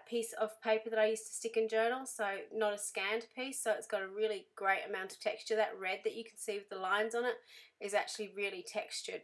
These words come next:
which I love as well, so it just adds that little dimension to the page. So I've just got a really wide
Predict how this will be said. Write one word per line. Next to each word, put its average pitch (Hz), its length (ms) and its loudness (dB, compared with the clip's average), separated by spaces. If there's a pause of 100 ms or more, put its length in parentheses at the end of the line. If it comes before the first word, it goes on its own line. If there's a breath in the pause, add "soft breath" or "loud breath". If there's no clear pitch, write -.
(100)
which - 200 -10
I 190 100 0
love 190 280 4 (180)
as 185 160 -10
well, 180 340 0
so - 180 -6
it 190 100 -12
just 202 240 -10
adds 190 280 -4
that - 220 -2 (260)
little 214 260 4 (600)
dimension 196 600 0
to 190 120 -12
the 180 60 -14
page. - 500 -8 (1500 loud breath)
So 285 120 -4
I've 269 60 -2
just 339 160 0
got 370 180 8
a 285 40 4
really 269 180 2
wide 220 460 8